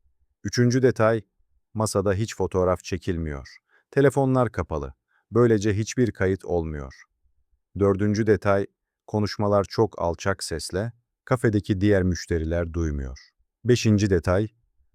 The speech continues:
Michael Hendricks garsonla hiç konuşmuyor, sipariş vermiyor. Gazeteciler onun adına sipariş veriyor. Mükemmel bir örtbas operasyonu.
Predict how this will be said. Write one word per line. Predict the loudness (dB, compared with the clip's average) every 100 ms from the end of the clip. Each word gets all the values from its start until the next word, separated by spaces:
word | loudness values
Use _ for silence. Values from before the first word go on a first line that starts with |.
| _ 0
Michael | 2 2 2 0
Hendricks | 0 -2 -4 -6 -8
garsonla | -2 -2 -2 -6 -4 -4
hiç | -6 -8
konuşmuyor, | -4 -4 -4 -6 -8 -10 -18 _ _ _
sipariş | -10 -6 -6 -6 -6
vermiyor. | -6 -4 -6 -8 -14 -20 _ _ _ _
Gazeteciler | -2 2 2 0 -2 0 -2
onun | -2 -2
adına | -2 -4 -6
sipariş | -8 -10 -8 -8 -10 -12
veriyor. | -12 -12 -14 -20 _ _ _ _ -6
Mükemmel | 0 2 4 4 2
bir | 0 0
örtbas | -2 -2 -4 -6 -6
operasyonu. | -8 -8 -8 -10 -12 -12